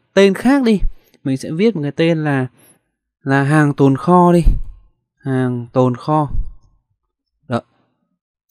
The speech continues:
Viết như thế này. Thì các bạn có thể thấy này, nếu như những cái người mà chúng ta đã làm quen rồi thì chúng ta mới thấy cái tên này nó có ý nghĩa là hàng tồn kho. Nhưng với những người khác, những cái người mà không quen cái công việc này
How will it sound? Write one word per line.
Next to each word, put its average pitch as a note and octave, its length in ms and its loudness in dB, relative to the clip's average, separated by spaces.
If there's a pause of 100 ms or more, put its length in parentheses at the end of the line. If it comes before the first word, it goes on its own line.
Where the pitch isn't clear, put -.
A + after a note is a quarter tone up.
(180)
Viết E3+ 220 -2
như E3+ 120 -2
thế D3 80 -2
này. D3+ 180 0 (720)
Thì G#3 100 4
các A#3+ 100 2
bạn G3+ 60 2
có - 40 0
thể D#3+ 60 0
thấy C#3 200 0
này, F3 160 0 (340)
nếu E3+ 280 6
như C4 160 6
những A3+ 220 2
cái A#3+ 100 2
người F#3 500 4
mà C#3+ 180 -2
chúng D3 200 -4
ta E3+ 120 -4
đã B3+ 460 -4 (600)
làm D#3 220 -2
quen F#3 300 2
rồi D3+ 320 4 (280)
thì E3 160 2
chúng D3+ 180 -2
ta F3 200 -2
mới C#3 200 -2
thấy C#3+ 160 -2
cái D3+ 140 -4
tên F#3+ 260 0
này C#3+ 140 -2
nó C3+ 160 -2 (400)
có C#3+ 120 2
ý D3+ 160 2
nghĩa E3+ 200 -4
là A3 80 -2
hàng D3 180 0
tồn B2+ 140 -4
kho. E3+ 300 -2 (720)
Nhưng A3 160 4
với G3 160 2
những A#3 160 -2
người F#3+ 140 2
khác, D4 300 -2 (180)
những - 80 -12
cái - 100 -6
người F#3+ 240 0
mà D3 80 -4
không G3+ 280 -2
quen G3 360 0
cái D#3+ 100 -4
công E3 180 -6
việc D3+ 180 -2
này C3 200 -4